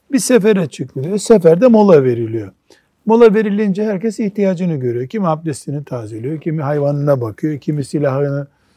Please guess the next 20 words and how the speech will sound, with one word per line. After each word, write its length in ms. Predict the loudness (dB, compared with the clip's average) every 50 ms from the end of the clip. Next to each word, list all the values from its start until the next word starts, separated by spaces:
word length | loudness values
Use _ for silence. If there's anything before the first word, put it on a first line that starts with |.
| _ _ _ _ _ -6
e, 200 | -2 -2 0 0
hazırlıyor 720 | -2 -2 -2 -4 -4 -2 -2 -4 -4 -4 -4 -4 -2 2
vesaire. 560 | 2 2 2 2 -4 -4 -2 0 0 0 0 -2 _ _ _ _ _ _ _
O 140 | 4 4 6
arada 560 | 6 6 4 2 0 0 -2 -2 -2 -4 -8 _ _ _ _ _ _ -4
Resulullah 440 | -4 -2 -2 0 -2 0 0 0 -2
sallallahu 380 | -2 -4 -4 -4 -4 -2 -2 -2
aleyhi 100 | -2 -2
ve 140 | -2 -4 -2
sellemin 300 | -2 -2 -4 -4 -4 -4
görevlisi, 720 | -2 -2 0 0 0 0 -2 -4 -6 -6 -4 -6 -6 -6 _ _ _ _ _ _
"Haydi 340 | -2 0 0 2 2 2
namaza!" 520 | 2 2 4 4 4 4 4 2 2 2 -6 _ _ _ -12 -6
diye 200 | -2 0 0 0
çağırıyor. 600 | 0 0 -2 0 0 0 -2 -2 -2 -2 -2 -2 _ -2
Namaz 580 | -2 0 2 2 0 0 -2 -6 -10 -10 -6
duyunca 640 | -4 -2 -2 -2 -2 -2 -2 -4 -6 -2 -2 -2 -2
sahabi 640 | -2 -2 -2 0 2 2 2 0 0 -2 -2 0
ne 60 | 2 4
oluyor? 580 | 4 4 4 2 0 0 0 0 0 0 -2